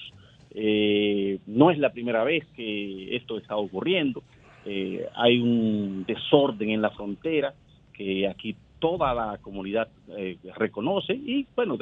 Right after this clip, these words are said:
aquí las autoridades siempre han dicho que la, que la frontera está blindada, pero yo no sé hasta dó-, nosotros no sabemos hasta qué punto es que está blindada, porque permanentemente, aquí todo el mundo sabe quién trafica.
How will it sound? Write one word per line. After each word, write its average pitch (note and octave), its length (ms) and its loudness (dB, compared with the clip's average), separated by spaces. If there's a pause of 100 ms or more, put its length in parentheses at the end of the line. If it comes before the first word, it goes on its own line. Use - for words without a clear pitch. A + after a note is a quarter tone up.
aquí C#3+ 420 0 (260)
las A#2 140 0
autoridades A2+ 520 4
siempre C3+ 260 -2
han C3+ 80 -2
dicho D3+ 240 0
que D#3+ 80 -6
la, C3 180 -2 (160)
que A#2+ 60 -14
la A#2 100 0
frontera A2+ 320 -4
está - 160 -2
blindada, A2 640 0
pero G#2 240 -4 (340)
yo A#2 80 -4
no C3 80 -8
sé C#3 120 -2
hasta B2 160 -4
dó-, A2 180 -6
nosotros C#3+ 400 -6
no D3+ 80 0
sabemos D3+ 280 0
hasta A2+ 180 -8
qué - 160 -6
punto D#3+ 260 -4
es - 60 0
que - 80 -18
está C#3 140 -2
blindada, B2 420 0
porque G#2+ 320 -6 (360)
permanentemente, E3 1080 0
aquí D3+ 200 -8
todo B3+ 140 -2
el B3 60 -2
mundo B3 220 -4
sabe A3 200 -2
quién G#3+ 140 -6
trafica. - 460 -6